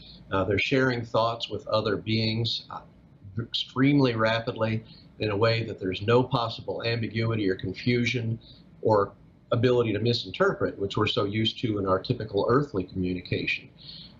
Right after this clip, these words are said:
This is a realm on consciousness and near-death experiences where they say time is either radically different or doesn't exist at all. So it's a very di-, very different realm of consciousness and perception during near-death experiences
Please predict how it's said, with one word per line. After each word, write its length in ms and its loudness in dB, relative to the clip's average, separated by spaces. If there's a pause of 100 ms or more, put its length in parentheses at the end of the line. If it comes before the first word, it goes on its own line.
(160)
This 240 4
is 140 -4
a 100 -2
realm 500 0
on 280 -8
consciousness 760 -2
and 80 -12
near-death 320 0
experiences 760 -2
where 120 -2
they 160 2
say 380 -2 (280)
time 340 0
is 160 -2
either 260 2
radically 580 0
different 400 2
or 80 0
doesn't 320 2
exist 500 -2
at 100 -6
all. 380 0 (420)
So 140 2
it's 120 -4
a 80 -4
very 360 4
di-, 320 4
very 220 4
different 480 0 (340)
realm 440 2
of 160 -4
consciousness 800 -2
and 120 -8
perception 560 -4
during 320 -4
near-death 360 -2
experiences 760 -2